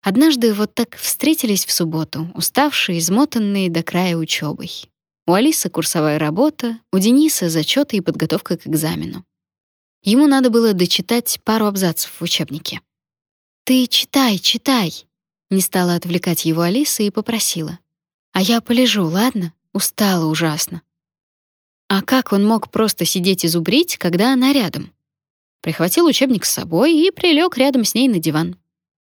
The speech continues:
Ну и кто-то бы смог что-то там читать, да ещё в учебнике.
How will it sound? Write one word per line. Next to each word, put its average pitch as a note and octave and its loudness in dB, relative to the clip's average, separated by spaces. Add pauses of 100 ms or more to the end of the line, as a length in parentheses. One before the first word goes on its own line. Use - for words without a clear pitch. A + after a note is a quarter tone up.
(180)
Ну C#4+ 4
и C#4 4
кто-то D#4+ 0
бы B3+ 2
смог D#4+ 2
что-то C#4+ 2
там C#4 2
читать, - -2 (260)
да F3 2
ещё G#3 2
в B3 0
учебнике. F4 0